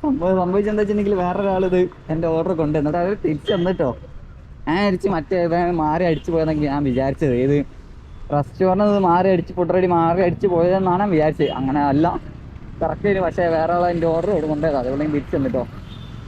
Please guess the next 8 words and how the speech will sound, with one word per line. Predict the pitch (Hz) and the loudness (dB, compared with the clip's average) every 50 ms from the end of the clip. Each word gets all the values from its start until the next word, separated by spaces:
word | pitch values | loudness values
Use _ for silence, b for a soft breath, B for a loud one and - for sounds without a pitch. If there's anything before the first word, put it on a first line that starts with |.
| - - - - | -14 -16 -10 -10
അപ്പൊ | 190 - 240 | -6 -2 0
ഇനി | 247 262 247 | 0 2 2
എന്തായാലും | 247 262 262 269 | 2 2 2 2
നമുക്കിനി, | 262 247 247 277 294 - - - - - - - - - - - - - - - - - - - - - - - - - - | 2 2 2 2 0 -2 -4 -10 -14 -14 -12 -14 -14 -14 -16 -16 -16 -16 -16 -16 -16 -16 -16 -16 -16 -16 -14 -14 -14 -12 -8
അയ്യോ, | 170 175 175 185 190 202 208 - - - - - - - - - - - - - - - - - - - - - - - - - - - - - - - - - - - 156 156 160 | -4 -2 0 0 2 2 0 0 -2 -6 -10 -10 -10 -12 -12 -12 -12 -14 -14 -14 -14 -14 -14 -16 -16 -16 -16 -16 -16 -16 -16 -14 -14 -16 -16 -16 -14 -14 -14 -14 -10 -4 0 2 2
ഐറ്റം | 160 147 - - - - 190 185 190 190 190 196 190 196 180 190 | 2 2 0 -4 -4 -2 0 0 2 2 0 0 0 0 0 0
കൺഫേം | 170 160 151 - - - - 151 147 - - 185 190 190 | -2 -2 -4 -6 -8 -6 -4 -4 -4 -2 -2 -2 0 0
കൊടുക്കുക. | 175 165 165 - - 175 175 | -2 -2 -4 -4 -2 0 0